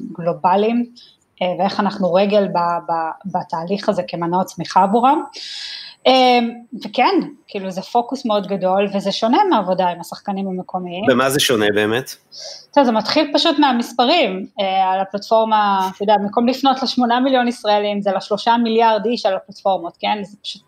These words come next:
Speaker 1: זה פשוט הבדל ענק, וזה, זה מכתיב הרבה דברים.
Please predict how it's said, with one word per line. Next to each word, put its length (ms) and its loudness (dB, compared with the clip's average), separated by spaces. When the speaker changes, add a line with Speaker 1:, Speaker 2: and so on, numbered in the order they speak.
Speaker 1:
זה 160 -8
פשוט 260 -6
הבדל 300 2
ענק, 400 -2
וזה, 160 -4
זה 60 -2
מכתיב 520 0
הרבה 300 2
דברים. 400 -2